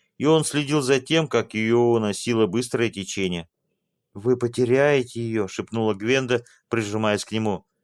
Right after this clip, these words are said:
«Я могу купить другую, но не могу вернуть этой минуты, если я её потеряю». Мисс Фипс видела их гуляющими по саду рука об руку, но не усмотрела в этом ничего необычного.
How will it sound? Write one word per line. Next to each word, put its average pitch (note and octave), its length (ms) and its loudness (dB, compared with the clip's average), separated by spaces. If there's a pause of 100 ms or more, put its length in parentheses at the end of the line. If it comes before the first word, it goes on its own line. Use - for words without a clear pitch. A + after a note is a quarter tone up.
(400)
«Я G2+ 160 0
могу G#2 280 -2
купить A2+ 380 -6
другую, G#2 640 0 (420)
но B2 160 0
не C3 120 0
могу B2+ 360 2
вернуть B2 420 2
этой B2 220 2
минуты, B2+ 460 0
если G#2 280 -4
я G#2 200 0
её G2+ 180 2
потеряю». G2 680 0 (680)
Мисс D3 340 0
Фипс - 480 -4
видела C3 360 2
их G2+ 180 0
гуляющими A2+ 720 2
по G#2 160 0
саду G#2 400 0
рука G#2 380 0
об B2 260 4
руку, A#2 340 -2 (400)
но D3 140 0
не D3 100 2
усмотрела C3+ 640 2
в B2+ 60 2
этом B2+ 280 2
ничего G#2 360 -2
необычного. F#2+ 800 -4